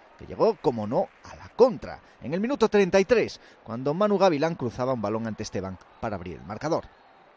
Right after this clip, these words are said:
Con ese resultado se llegaba al descanso y Egea buscaba la forma de darle la vuelta al partido, y es que los azules no habían logrado voltear un resultado en toda la temporada,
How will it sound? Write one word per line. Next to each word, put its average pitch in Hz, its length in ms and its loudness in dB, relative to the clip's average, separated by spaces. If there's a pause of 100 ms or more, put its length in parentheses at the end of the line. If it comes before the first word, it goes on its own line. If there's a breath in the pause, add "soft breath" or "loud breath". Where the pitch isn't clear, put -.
(800)
Con 156 140 2
ese 156 200 0
resultado 135 600 0
se 117 100 -8
llegaba 107 240 -2
al 101 60 -4
descanso 175 440 -6
y 139 80 -6
Egea 240 240 0
buscaba 233 320 0
la 208 80 4
forma 247 280 0
de 202 120 2
darle 214 280 2
la 196 80 6
vuelta 151 240 4
al 143 40 2
partido, 190 460 0 (220 loud breath)
y 123 140 -2
es 147 120 2
que 151 140 2
los 117 100 0
azules 120 400 -2
no 120 80 0
habían 135 260 0
logrado 139 320 0
voltear 139 460 2
un 196 100 -4
resultado 160 460 0
en 135 80 -4
toda 127 180 -2
la 113 100 -4
temporada, 190 500 0